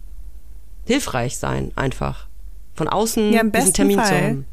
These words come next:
Speaker 2: Im besten Fall kommt ihr ja auch gerade aus, ähm, zwei Wochen, die einfach sehr slow waren, wo ihr
Speaker 1: Mhm.
Speaker 2: viel Raum hattet, über Dinge nachzudenken, ähm, wo ihr vielleicht sonst nicht so viel Zeit für habt. Und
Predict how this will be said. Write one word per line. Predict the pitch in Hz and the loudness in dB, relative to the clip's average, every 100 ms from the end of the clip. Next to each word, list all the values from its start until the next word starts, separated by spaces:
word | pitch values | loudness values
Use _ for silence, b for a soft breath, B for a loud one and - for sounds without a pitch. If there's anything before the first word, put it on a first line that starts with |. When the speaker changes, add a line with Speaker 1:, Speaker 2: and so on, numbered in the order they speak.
| - b b b b b - | -10 b b b b b -4
Speaker 2:
Im | 208 | 0
besten | 214 - | 0 0
Fall | - 220 208 | 0 0 2
kommt | 220 220 | 0 2
ihr | |
ja | 190 175 | 2 0
auch | 185 | -2
gerade | - 175 170 185 - | -4 -2 0 0 -2
aus, | 196 190 - | -2 0 -2
ähm, | 196 190 190 190 - | -2 0 0 -2 -2
zwei | - 196 208 214 | 0 2 2 4
Wochen, | 202 - 202 214 233 - | 0 2 2 2 0 -2
die | 196 | -2
einfach | - 196 208 196 | -2 -2 -4 -4
sehr | 196 196 190 190 190 202 | -4 0 0 2 0 0
slow | - 214 254 | 0 2 2
waren, | - 143 165 170 220 B B B B - | 0 -2 -2 -2 -4 B B B B -4
wo | 190 | 2
ihr | 147 135 | 4 4
Speaker 1:
Mhm. | 135 | 4
Speaker 2:
viel | 147 294 | 2 2
Raum | 233 214 196 | 2 2 2
hattet, | 175 - 196 208 - - | 2 0 -2 -2 -6 -6
über | 202 185 185 185 185 190 208 - | -4 -2 0 0 -2 -4 -4 0
Dinge | 262 | 2
nachzudenken, | 180 175 - - 185 175 208 254 B B B B B B B | 0 -2 -4 -4 -4 -2 0 0 B B B B B B B
ähm, | 196 196 202 | 0 2 2
wo | 202 | 2
ihr | 202 | 0
vielleicht | - 196 - | 0 -2 0
sonst | 196 - | 0 0
nicht | 208 | 0
so | 175 | -2
viel | - - | -4 -6
Zeit | - 151 | -4 -6
für | - 160 | -4 -4
habt. | 170 - | -4 -6
Und | - 175 180 - - | -4 -2 -2 -4 -8